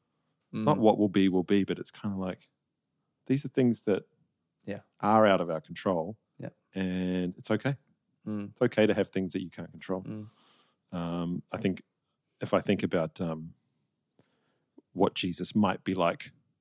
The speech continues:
Speaker 1: I kinda look to my father-in-law because he's, he's so
Speaker 2: Mm,
Speaker 1: in it
Speaker 2: that's
Speaker 1: with
Speaker 2: awesome.
Speaker 1: people, you know. He, and he's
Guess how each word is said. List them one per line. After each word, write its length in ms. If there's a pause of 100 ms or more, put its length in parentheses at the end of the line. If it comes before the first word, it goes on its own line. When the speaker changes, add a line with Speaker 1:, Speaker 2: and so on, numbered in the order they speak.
(200)
Speaker 1:
I 80
kinda 240
look 180
to 60
my 120
father-in-law 520
because 320
he's, 360
he's 160
so 400 (500)
Speaker 2:
Mm, 80
Speaker 1:
in 80
it 40
Speaker 2:
that's 100
Speaker 1:
with 140
Speaker 2:
awesome. 120
Speaker 1:
people, 320
you 60
know. 140
He, 260 (360)
and 160
he's 340